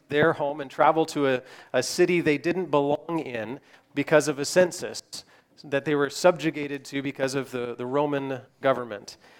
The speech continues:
The baby Jesus was born into a straw-filled manger, wrapped in strips of rags. Uh, then they were this little family, and they were forced to, to flee in the middle of the night to escape Herod's soldiers.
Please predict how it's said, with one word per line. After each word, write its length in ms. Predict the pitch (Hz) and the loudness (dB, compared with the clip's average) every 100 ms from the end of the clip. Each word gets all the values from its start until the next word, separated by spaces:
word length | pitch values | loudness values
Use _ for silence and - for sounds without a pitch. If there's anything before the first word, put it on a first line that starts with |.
| _ _ | _ _
The 140 | 151 | -2
baby 340 | 139 175 165 160 | 6 6 6 -4
Jesus 400 | 170 175 165 - | -6 -2 -2 -2
was 160 | 147 | -8
born 340 | 131 165 175 175 | 0 4 4 4
into 480 | 160 156 - 151 | -2 -6 -4 -2
a 120 | 143 139 | 0 -2
straw-filled 560 | - 160 160 160 147 | 4 6 6 2 -4
manger, 320 | 147 160 131 | -4 -4 -4
wrapped 360 | 120 147 151 - | 2 2 2 -2
in 100 | 139 | -4
strips 420 | 135 - 160 - | -4 -4 -4 -4
of 160 | 143 123 | -8 -2
rags. 640 | 151 147 110 101 95 - - - - - - | 2 4 2 -4 -16 -16 -20 -20 -20 -16 -4
Uh, 220 | 143 160 | -2 4
then 220 | 160 175 | 4 4
they 100 | 175 | 2
were 280 | 165 156 - - _ - | -2 -4 -6 -20 _ -4
this 320 | 156 156 - | -2 -2 0
little 260 | 160 214 | 2 2
family, 600 | - 151 139 139 156 165 - | 2 0 0 0 0 -2 -8
and 160 | 147 151 | -10 -6
they 60 | 151 | -4
were 80 | |
forced 540 | 139 160 165 - - - | -4 -2 -2 -2 -12 -8
to, 360 | 151 139 127 - | -8 -6 -10 -14
to 120 | - | -10
flee 280 | 143 175 196 | -8 -2 2
in 80 | 175 | 2
the 60 | 160 | 0
middle 220 | 175 170 | -4 -4
of 100 | 147 | -4
the 60 | |
night 500 | 151 147 131 - - _ - _ - | 0 0 0 -8 -20 _ -20 _ -4
to 100 | 139 | -2
escape 360 | 131 156 143 | -2 -4 -4
Herod's 300 | - 135 120 | -2 -2 -2
soldiers. 720 | - 131 127 117 107 - - | -6 -8 -8 -10 -16 -16 -20